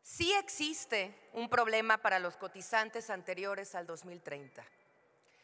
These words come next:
Sí, las afores no están haciendo su trabajo. Sí,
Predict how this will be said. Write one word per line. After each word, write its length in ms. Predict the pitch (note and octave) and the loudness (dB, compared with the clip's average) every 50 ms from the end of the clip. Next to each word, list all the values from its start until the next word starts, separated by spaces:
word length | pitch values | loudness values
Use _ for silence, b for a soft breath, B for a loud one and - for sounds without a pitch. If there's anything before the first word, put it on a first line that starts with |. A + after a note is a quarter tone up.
| b b b b b _ | b b b b b _
Sí, 420 | - - - C4 B3+ B3 A#3+ A3+ - - - b b b | -8 -6 -4 -2 -2 -2 -2 -4 -8 -18 -20 b b b
las 240 | b G#3 G#3+ A3 - | b 4 4 6 6
afores 680 | B3+ A3+ - - C#4 C#4+ D4+ D#4 E4+ G4 G#4 - - - - | 4 2 4 4 6 6 6 4 2 0 -2 -4 -10 -10 -4
no 100 | B3 C#4+ | -2 -2
están 280 | D4 - D#4 D4 C#4+ | 0 2 2 2 4
haciendo 400 | C#4 C#4 - C#4 C4 B3+ B3 B3 | 2 0 0 -2 -2 0 0 -2
su 140 | - - A3+ | -2 -4 -4
trabajo. 520 | - F#3 F#3 F#3 F3+ F#3 - - - E3+ - - - - - - - - _ _ _ _ _ _ _ | 0 2 4 4 4 4 2 -2 -10 -18 -18 -20 -20 -20 -20 -20 -20 -20 _ _ _ _ _ _ _
Sí, 420 | - - - - G#3+ G#3 G3 F#3 | -12 -10 -8 -6 -6 -8 -8 -10